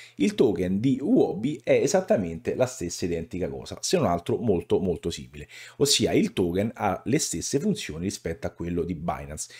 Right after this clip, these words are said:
sia per quanto concerne l'exchange, sia per quanto riguarda la parte DeFi, finanza decentralizzata. La Echo Chain è Ethereum Virtual Machine compatibile, infatti, eh, il tuo indirizzo sarà lo stesso di Ethereum,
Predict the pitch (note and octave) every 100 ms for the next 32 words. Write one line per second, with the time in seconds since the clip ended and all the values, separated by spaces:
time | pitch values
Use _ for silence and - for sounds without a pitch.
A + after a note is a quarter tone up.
0 | - - - D3+ F2+ - F#2 - E2 F2
1 | - E2 D#2 - A2 F#3 - F2 D#2+ G2
2 | B2+ F3+ - G2 F#2 - G2 G#3 C3 -
3 | - - - B2 C#2+ D2 - D#2+ - F#2+
4 | G#2+ - C#2+ D2+ - - - D#2 D#2 -
5 | - - F#2 E2+ D#2 D2+ D2 D2 C2 C2+
6 | - _ - C#3+ C3+ F#3 F3+ F3 G3 F#3+
7 | D#3+ A#2+ A2+ A2 G2+ A2 C#3 F#3 C3 G#2+
8 | A#2+ B2+ - G#2+ G#2+ G#2 - C3+ A#2+ G2+
9 | B2 B2 A3+ A3 F3 D#2+ - - - -
10 | - F3 A#3 D#3+ - F#2 F2 G2+ G2+ G2+
11 | A2+ B2+ G3+ D3 A2+ C3+ G2+ - - C3
12 | C3 G2+ G#2 D#3 F3+ - G#2+ F2+ - -
13 | C3 G#2+ G2+ B2+ F#3 G2+ E2+ E2